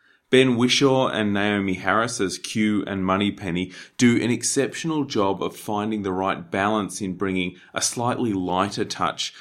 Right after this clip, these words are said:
to the film while staying in tune with the more serious and gritty world of this incarnation of double oh seven. Returning director Sam Mendes also continues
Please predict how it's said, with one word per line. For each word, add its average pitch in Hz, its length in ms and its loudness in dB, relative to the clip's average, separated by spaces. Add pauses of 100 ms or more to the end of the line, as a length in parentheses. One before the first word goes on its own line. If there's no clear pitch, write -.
(140)
to 98 100 -6
the 92 80 0
film 90 400 -2
while 98 160 2
staying 123 560 -4
in 95 180 -6
tune 95 480 -4
with 87 160 -6
the 98 80 -4
more 92 240 -2
serious 98 640 -2 (160)
and 107 180 -4
gritty 104 400 0
world 87 460 2
of 87 140 -8
this 95 220 -2
incarnation 87 840 -6
of 85 140 -10
double 82 300 -4
oh 78 80 -6
seven. 80 500 -12 (720)
Returning 117 480 4
director 110 300 2
Sam 104 340 0
Mendes 127 360 -2
also 165 300 -2
continues 110 720 -4